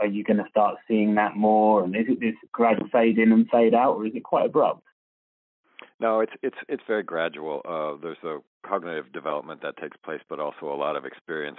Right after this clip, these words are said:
Speaker 2: with, uh, a lot of hard experience with friendships, uh,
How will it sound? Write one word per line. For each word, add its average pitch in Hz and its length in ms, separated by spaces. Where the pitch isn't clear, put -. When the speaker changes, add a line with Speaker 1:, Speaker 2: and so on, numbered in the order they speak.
Speaker 2:
with, 73 160
uh, 65 160
a 73 60
lot 71 160
of 65 80
hard 113 280
experience 98 520
with 90 180
friendships, 101 520
uh, 82 120